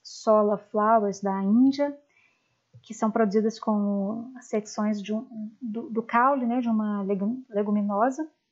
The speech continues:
E aqui a gente tem flores feitas de folhas de Camecrista orbiculata,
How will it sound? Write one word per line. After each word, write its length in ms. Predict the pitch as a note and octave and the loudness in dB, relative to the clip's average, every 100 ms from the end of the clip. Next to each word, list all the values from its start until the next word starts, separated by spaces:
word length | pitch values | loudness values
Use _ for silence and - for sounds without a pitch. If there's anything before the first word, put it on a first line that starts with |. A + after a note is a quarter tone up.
| _ _ _ _ _ - - - - - - | _ _ _ _ _ -20 -20 -20 -20 -4 4
E 60 | |
aqui 180 | F#4 F#4+ | 4 6
a 80 | E4 | 4
gente 260 | D4+ E4+ - | 2 -2 0
tem 180 | C#4+ C#4 | 0 2
flores 460 | - B3+ C#4 - | 2 4 2 0
feitas 500 | - B3 C#4 D4 C4+ B3+ | 2 4 4 -2 -8 -6
de 140 | A#3 | -6
folhas 800 | B3 - - C4+ F4 G4+ G#4 - | -6 -6 4 6 6 4 0 -6
de 280 | A3+ B3+ B3 A#3+ | -2 2 2 2
Camecrista 580 | A#3 A#3 A#3 C#4+ D#4+ E4 | 2 2 2 -2 -2 0
orbiculata, 800 | C4+ B3 - A#3 G3+ A3 A3+ | 0 -2 0 2 2 2 -2